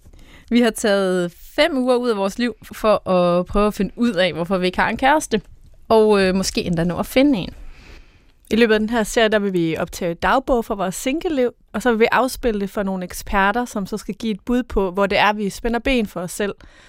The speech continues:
Speaker 2: og hjælpe os til, hvad vi kan gøre bedre, hvis vi gerne vil finde en kæreste.
Speaker 1: Og det er vi enige om, at det er det, vi gerne vil, ikke?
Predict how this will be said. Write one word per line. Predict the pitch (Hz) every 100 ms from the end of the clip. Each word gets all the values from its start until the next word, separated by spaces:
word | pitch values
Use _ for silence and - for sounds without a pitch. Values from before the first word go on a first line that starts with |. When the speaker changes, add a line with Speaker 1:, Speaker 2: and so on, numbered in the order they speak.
| - - _ -
Speaker 2:
og | 214 196
hjælpe | 196 202 240
os | 220
til, | - 208 185 165
hvad | 185
vi | 190
kan | 190
gøre | 208
bedre, | - 262 269 240
hvis | 185
vi | 208
gerne | 156 180
vil | 185
finde | - 190
en | 202
kæreste. | 202 165 170 - 175 - _ _ _
Speaker 1:
Og | 202
det | 196
er | 220
vi | 214
enige | 214 208
om, | 165
at | 165
det | 196
er |
det, | 185
vi | 175
gerne | 156 139
vil, | 139
ikke? | 220